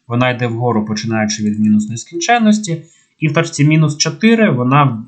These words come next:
набуває свого максимуму і переходить на спадання.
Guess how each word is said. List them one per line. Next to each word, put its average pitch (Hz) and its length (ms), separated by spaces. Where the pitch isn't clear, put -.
набуває 107 480
свого - 300
максимуму 180 680
і 208 100
переходить 117 600
на 107 100
спадання. 92 480